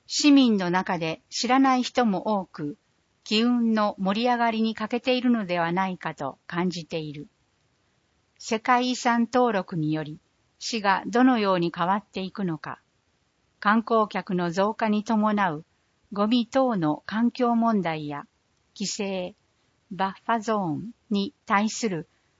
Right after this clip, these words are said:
地元住民の不安の解消をどのように考えるのか。ナフィック、奈良、食と農の魅力創造国際大学校との連携を含めた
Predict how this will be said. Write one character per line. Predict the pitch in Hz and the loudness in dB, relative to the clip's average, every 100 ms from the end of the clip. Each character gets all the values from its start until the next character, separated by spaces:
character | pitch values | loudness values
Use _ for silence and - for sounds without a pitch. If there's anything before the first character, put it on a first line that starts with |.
| _ | _
地 | - 202 | -2 4
元 | 247 254 247 | 4 4 -2
住 | 214 254 | 0 2
民 | 226 180 160 | 2 2 0
の | 160 | -2
不 | 170 190 | -2 -2
安 | 208 233 | 0 0
の | 226 | -2
解 | - 208 220 | -4 -4 -2
消 | - 214 202 | -2 -2 0
を | 190 190 _ _ _ | -2 -4 _ _ _
ど | 190 247 | 0 4
の | 247 | 4
よ | 214 185 | 4 0
う | |
に | 165 165 | 0 -2
考 | 190 196 202 | -2 -2 0
え | 190 180 | -2 -2
る | 170 | -4
の | 151 | -6
か。 | 139 151 - _ _ _ _ _ _ _ _ - | -8 -16 -18 _ _ _ _ _ _ _ _ 2
ナ | 226 | 2
フ | 247 196 | 2 -4
ィ | |
ッ | - _ | -10 _
ク、 | - - _ _ _ _ _ _ 202 | -16 -16 _ _ _ _ _ _ 0
奈 | 202 170 143 | 0 0 -4
良、 | _ _ _ - | _ _ _ -12
食 | - 226 233 | -4 -4 -4
と | 247 262 | 0 4
農 | 247 262 226 | 4 4 2
の | 180 156 - | 0 -2 -4
魅 | 196 190 | -2 0
力 | 240 254 | 0 -2
創 | 247 - 226 233 | -4 0 2 2
造 | 233 226 | 0 -2
国 | - 220 | -4 -8
際 | - - 240 226 | -6 0 0 0
大 | 202 214 208 | -2 -2 -2
学 | 214 - - | -2 -4 -12
校 | 170 139 - | -10 -10 -10
と | - 196 | -4 0
の | 151 - _ _ _ | 0 -4 _ _ _
連 | 175 196 233 - | -2 0 0 0
携 | 214 208 | -2 0
を | 196 | -4
含 | - 214 | -4 -4
め | 180 | -4
た | - 151 | -4 -8